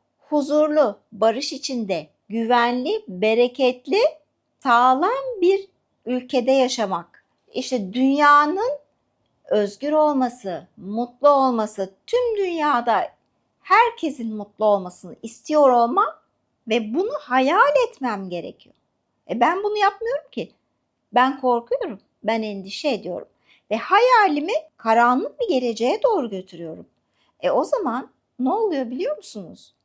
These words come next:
Ya, ilahi güç bizim dışımızda bir otorite değil. İlahi güç benim dışımdan bir dede değil ki parmak sallasın.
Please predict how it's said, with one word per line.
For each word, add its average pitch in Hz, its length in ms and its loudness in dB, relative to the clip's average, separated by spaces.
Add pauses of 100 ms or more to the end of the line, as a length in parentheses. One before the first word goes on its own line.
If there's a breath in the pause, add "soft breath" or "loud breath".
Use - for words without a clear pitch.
(120)
Ya, 196 120 -6
ilahi 330 580 2
güç 370 280 -8
bizim 285 280 -6
dışımızda 269 520 -8
bir 330 60 -4
otorite 214 580 -8
değil. 156 200 -16 (500)
İlahi 381 540 2
güç 233 280 -8
benim 302 460 -4 (180)
dışımdan 359 800 2 (680)
bir 311 260 0
dede 349 400 0
değil 508 260 2
ki 349 160 -6
parmak 262 460 0
sallasın. 180 720 -10